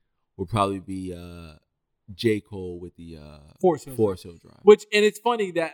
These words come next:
Speaker 2: I don't have J. Cole as my number one because I literally said that album was a classic, and that made me a J. Cole fan.
Speaker 1: But J. Cole, but, um, d-, but does that mean he only has one classic under your belt?
Speaker 2: J. Cole?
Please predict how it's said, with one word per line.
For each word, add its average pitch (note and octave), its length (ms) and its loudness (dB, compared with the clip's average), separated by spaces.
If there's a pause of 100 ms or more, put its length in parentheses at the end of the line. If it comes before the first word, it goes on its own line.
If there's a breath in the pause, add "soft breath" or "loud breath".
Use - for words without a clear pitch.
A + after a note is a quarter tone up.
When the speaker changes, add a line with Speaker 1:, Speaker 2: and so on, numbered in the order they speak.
Speaker 2:
I D#3+ 60 -2
don't D#3 160 -4
have D3 160 -6
J. D3 140 -2
Cole D3+ 180 -8
as B2+ 80 -10
my C3+ 100 -10
number C3 220 -8
one C3+ 220 -8
because A#2+ 180 -14
I B2+ 140 -8
literally C3 340 -10
said B2 220 -14
that A#2+ 100 -14
album A#2 240 -12
was A2 140 -18
a - 20 -20
classic, A#2 460 -10
and A#2 80 -12
that A#2 100 -14
made A#2 160 -10
me A2+ 140 -12
a - 20 -14
J. A#2 180 -14
Cole A2+ 200 -12
fan. - 120 -20 (180)
Speaker 1:
But A#2+ 180 6
J. F#3 160 10
Cole, F#4+ 420 0 (260)
but, C#3+ 320 6
um, C#3 540 -2 (1400)
d-, C3+ 140 4
but A#2+ 200 2
does B2 200 2
that D3+ 280 8
mean D#3+ 140 -4
he D#3 100 -2
only D3 160 2
has C3+ 200 -4
one A#2+ 180 -6
classic B2 400 -8
under G#2 160 -8
your F#2 140 -10
belt? A2+ 260 -20 (540)
Speaker 2:
J. D3+ 160 -2
Cole? A#3 300 0